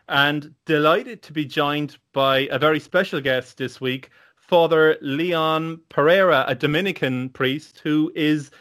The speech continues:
the chaplain to the English-speaking pilgrims to Medjugorje,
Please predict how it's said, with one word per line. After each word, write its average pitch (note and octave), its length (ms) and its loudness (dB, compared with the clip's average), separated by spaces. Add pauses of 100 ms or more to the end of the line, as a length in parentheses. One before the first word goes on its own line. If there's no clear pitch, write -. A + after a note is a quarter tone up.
(200)
the - 80 -2
chaplain F#3 480 2 (100)
to D#3+ 60 -2
the C#3+ 200 -4 (140)
English-speaking C#3 1160 -6
pilgrims C#3+ 560 -2
to - 120 -2
Medjugorje, C#3+ 720 0